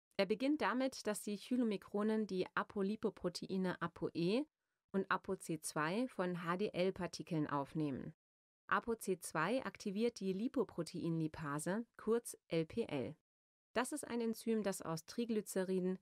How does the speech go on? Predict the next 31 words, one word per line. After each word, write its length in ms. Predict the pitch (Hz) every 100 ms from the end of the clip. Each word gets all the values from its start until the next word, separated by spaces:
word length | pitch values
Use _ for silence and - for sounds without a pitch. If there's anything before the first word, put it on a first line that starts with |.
| -
durch 280 | 170 170 -
Hydrolyse 640 | 175 170 165 202 208 196
freie 420 | - - 165 185
Fettsäuren 560 | 190 190 185 165 156 151
abspaltet. 720 | - - - - - - - _ _ _ _ _ _
Die 180 | 185 185
freien 340 | 170 202 214 202
Fettsäuren 640 | 262 - 160 156 180 202
dienen 300 | 208 202 196
dann 260 | 165 196 202
den 200 | 190 185
verschiedenen 560 | 185 - 254 262 220
Geweben 460 | 190 170 185 208 196
zur 160 | 185
Versorgung 640 | 175 151 170 180 208 190 190 _ _ _ _
oder 400 | - 202 254 285
werden 340 | 226 226 233 220
an 300 | 185 196 202
Albumin 480 | 190 190 196 247 233
gebunden 500 | 175 170 165 220 202
weitertransportiert. 1120 | 175 175 165 156 143 - 147 - - - - _ _ _ _ _ -
Die 160 | 190
Lipoproteinlipase 1400 | 202 294 294 - 240 240 - 220 214 - 185 185 185 185
sitzt 340 | 180 170 -
vor 140 | - -
allem 320 | 180 233 226
auf 180 | 165 165
dem 220 | 165 160
Gefäßendothel 1040 | 156 - 160 175 - 214 220 - 240 262
von 200 | - 180
Herz- 480 | 156 170 190 -